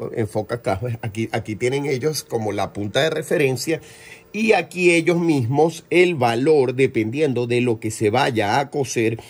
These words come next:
debe ir, por eso es que tiene estas rayitas aquí, entre el dos y el tres, preferiblemente en el medio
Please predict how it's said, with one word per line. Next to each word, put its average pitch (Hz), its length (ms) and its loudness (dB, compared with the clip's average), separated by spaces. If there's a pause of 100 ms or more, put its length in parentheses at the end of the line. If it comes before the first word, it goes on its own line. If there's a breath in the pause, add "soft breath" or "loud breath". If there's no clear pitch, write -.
(140 loud breath)
debe 151 300 6
ir, 139 340 4
por 107 140 2
eso 117 100 -4
es - 20 -8
que 139 100 0
tiene 139 180 2
estas 143 180 0
rayitas 117 380 0
aquí, - 240 -6 (260 loud breath)
entre 139 380 4
el 139 120 2
dos 196 220 6
y 143 120 0
el 87 160 -4
tres, - 500 -6
preferiblemente 113 720 2
en 123 80 2
el 135 140 4
medio 123 380 4